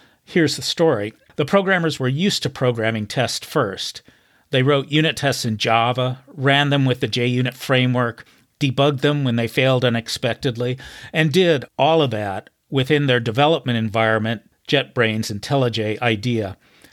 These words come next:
They had a nice, tight feedback loop. The acceptance tests, though, were written in H T M L, not Java.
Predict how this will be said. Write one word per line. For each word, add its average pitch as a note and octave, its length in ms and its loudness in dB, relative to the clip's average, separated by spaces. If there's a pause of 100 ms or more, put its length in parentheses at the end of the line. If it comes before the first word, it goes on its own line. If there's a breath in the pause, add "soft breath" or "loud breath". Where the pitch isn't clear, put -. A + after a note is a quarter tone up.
(160 soft breath)
They C3+ 80 0
had C#3 160 4
a B2 40 2
nice, C3+ 540 0 (140)
tight B2+ 380 0 (160)
feedback A2+ 580 -2
loop. G2 380 -8 (680 loud breath)
The C#3 140 2
acceptance D3+ 580 0
tests, A2+ 400 -2
though, A2+ 300 -2
were B2+ 120 0
written A#2+ 300 -2
in B2+ 100 4
H G#2+ 280 -2
T - 160 -2
M A#2 120 0
L, G#2 520 0
not B2+ 340 0
Java. A#2 640 0